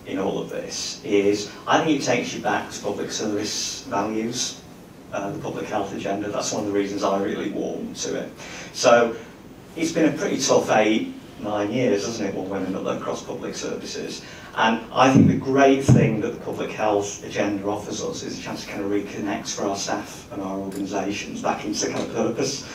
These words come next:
you know, why people get out of bed in the morning. So I think the best councils have not necessarily said in England, "Hello,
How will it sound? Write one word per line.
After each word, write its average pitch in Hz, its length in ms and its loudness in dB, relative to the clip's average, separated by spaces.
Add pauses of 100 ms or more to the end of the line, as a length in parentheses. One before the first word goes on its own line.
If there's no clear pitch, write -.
(140)
you 139 80 -4
know, 104 160 2 (440)
why 98 220 8
people - 260 -2
get 104 100 2
out - 200 2
of 87 40 -4
bed 85 100 -2
in 104 80 0
the 104 60 -4
morning. 107 300 -6 (380)
So 120 500 6 (260)
I 165 160 6
think 196 140 2
the - 80 6
best - 360 4
councils - 640 4
have - 100 -4
not 135 160 8
necessarily 107 500 4
said - 440 4 (200)
in 95 100 -2
England, 95 460 -2 (580)
"Hello, 110 580 6